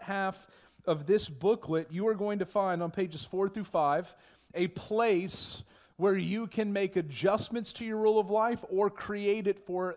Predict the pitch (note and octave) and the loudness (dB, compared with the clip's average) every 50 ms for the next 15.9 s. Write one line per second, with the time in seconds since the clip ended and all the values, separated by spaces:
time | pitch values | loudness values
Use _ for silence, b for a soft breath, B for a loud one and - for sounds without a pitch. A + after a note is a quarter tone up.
0 | - D#3+ E3+ D#3 - - F#3 E3 - - - G#3+ G3 D#3+ B2 A2 G#2 b b b | -6 -8 -8 -8 -4 -4 -6 -4 -6 -4 -2 -2 -2 -2 -2 -6 -10 b b b
1 | b b b b b - F#3+ F#3 F3 F3+ E3+ F#3 F3 G3 G#3 F#3+ E3+ A3 G#3+ G3+ | b b b b b 0 0 0 0 2 0 0 2 2 0 2 4 4 4 6
2 | G#3 A3 A3 - E3+ D#3 D#3 G3 D#3+ C#3 D3 G#3+ A#3 B3+ A#3+ - - G3 F#3 F3+ | 4 2 0 -6 -8 0 0 0 0 2 0 0 2 2 0 0 4 4 4 6
3 | F#3+ F3 F#3 G#3 A#3+ D4 D#4 C4 G#3 F3 E3+ F3 E3+ G3 F#3+ F#3+ F#3 D#3+ G3+ F#3+ | 4 4 4 4 4 4 4 2 2 4 4 4 2 2 0 0 0 0 2 2
4 | A#3 A#3+ C4 C4+ A3 G3+ G3+ F#3+ E3+ C3 B2+ G#2+ F2+ - _ b b b b b | 4 4 4 2 2 2 2 2 0 0 -4 -10 -14 -18 _ b b b b b
5 | b _ - A3 A3+ A3 G3 - - A#3 A#3+ C4 B3+ A3+ G#3 F#3+ G3+ G3 G3 A3 | b _ 4 6 6 6 2 0 0 0 0 0 0 0 2 4 4 4 6 6
6 | G#3+ G3+ F#3 E3+ F#3+ E3 C#3+ F3+ G3+ G#3+ G#3 - G#3+ G#3 G3+ G#3 G3 A3 G#3+ F#3 | 4 4 4 -2 -4 -4 -2 -2 -2 -2 -2 0 0 2 4 4 4 4 2 2
7 | F#3+ F3+ D3+ - - - - G3 F#3 G3+ G#3+ A3 A3 A3+ A3+ A3 G3 - - - | 2 0 0 -4 -6 0 2 2 2 2 0 0 0 0 0 -2 -2 -4 -6 -6
8 | - b b b b b b b b - G3 G3 F3 - - A#3 G#3 G#3 A3+ A3+ | -8 b b b b b b b b 0 0 0 0 2 4 4 6 6 6 4
9 | A3+ G#3 G3+ - - F#3 D#3+ D#3+ E3 E3+ D#3+ - - F#3 F#3 F#3 F#3 F#3 E3+ D#3+ | 4 2 2 2 -2 0 2 2 2 0 -2 -4 -4 -2 -2 0 -2 -2 0 0
10 | F#3+ F3 E3 F#3 F#3 G3+ A3+ A#3 G#3 F#3 F#3 F#3 F3 F3 E3+ F3+ F3+ - F#3 E3 | 0 2 2 0 2 2 2 0 -2 -2 -2 0 0 2 0 -2 -4 -4 -6 -6
11 | - - - - - G3+ G#3 G3 E3 D3+ G#2+ - - - - - b b b b | -6 -6 -8 -2 0 2 2 2 0 -2 -8 -8 -8 -10 -10 -12 b b b b
12 | b b b b - D#3+ E3 D#3 E3 F3 F#3 G3 - - - - G#3+ A3 A3 A3+ | b b b b -4 -2 0 2 2 2 2 0 0 -4 0 4 4 4 4 4
13 | A3 - - G3 F#3 F3+ E3+ - - F3+ G3 G#3+ A3 F#3 D3 D#3+ D#3+ F3+ F#3 F3+ | -2 -2 -2 -2 0 0 -4 -4 2 2 2 2 2 0 2 4 4 4 4 4
14 | F#3+ G3 G3+ G3 G3 F#3 F3+ E3+ - - - G3 G3+ G3+ G#3 G#3+ G#3 F#3 E3 F3 | 2 2 2 0 0 -2 -2 -4 -4 -6 -4 -2 2 2 2 2 2 0 -4 -6
15 | D3+ D3+ E3+ D#3+ D#3 D#3 E3 F#3 G#3 G#3+ - - - A3 A3+ A3+ A3 - | -4 -4 -4 -2 0 0 2 2 2 2 0 -2 -4 -4 -2 -2 -4 -6